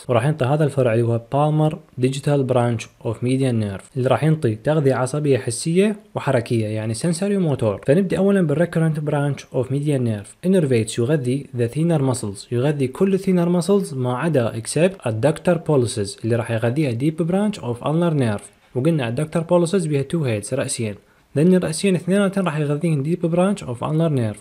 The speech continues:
بينما palmar digital branch of median nerve innervates يغذي the palmar surface، السطح الأمامي لليد، and fingertips، وقمم of the lateral three and half digits. يعني لاحظوا هنا ال palmar digital branch هو بالأصل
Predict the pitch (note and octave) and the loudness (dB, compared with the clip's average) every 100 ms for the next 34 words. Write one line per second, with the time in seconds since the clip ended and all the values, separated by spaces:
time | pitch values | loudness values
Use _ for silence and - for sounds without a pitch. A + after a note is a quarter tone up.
0 | - C3 C#3 C#3+ C#3+ - G#3+ G#3+ D3 C3+ | 0 2 2 2 0 0 2 2 2 2
1 | F3 F3 F#3 E3 C#3 A#2+ A2 - A#2 C#3+ | 0 0 0 2 4 2 0 -4 -2 0
2 | F3 D#3 A#2+ A2 A#2+ - - E3+ F#3 C#3 | 2 2 2 0 -2 -6 -4 2 2 4
3 | A#2 A2+ A#2+ A#2+ C#3+ B2 G2+ - - A#2 | 2 0 0 2 2 0 -4 -6 -2 -2
4 | A#2 C3 E3+ F3 E3 - D3+ C3+ C3 C3 | 2 4 4 2 0 0 0 2 0 0
5 | - - A2 - D#3 - C3 B2+ D#3 C#3+ | -6 -12 -4 -2 -2 -2 -2 2 2 2
6 | B2 A2 A2+ D#3 - C#3 C3 A#2+ F#3+ F#3 | 2 2 2 0 -4 -4 -2 0 2 2
7 | D3+ - B2+ - - A2+ E3 D#3 B2+ D3+ | 2 2 0 0 -2 0 2 2 2 -2
8 | - - B2+ A#2+ A#2 B2 E3 D#3+ B2+ A#2 | -6 -2 0 2 2 2 2 2 2 2
9 | A2+ C3+ D#3+ G3+ - B2+ A#2 - D3 F3 | 2 2 2 0 -4 -6 -4 -2 0 0
10 | - B2 A2 G2+ - - C#3 A#2+ A#2+ D3 | 0 -2 -2 -6 -10 -8 -2 0 2 2
11 | B2 A2+ G#2+ G2+ G2 C3 A#2+ - E3+ G#3+ | 2 2 0 -2 -4 -2 -2 0 0 2
12 | F#3+ C#3 E3+ E3 E3+ D3 A#2+ G#2+ G#2+ G#2+ | 2 2 0 0 0 2 2 2 -2 -6
13 | - D3 D3+ F#3+ - D#3+ C3 | -8 0 0 0 -4 -2 -2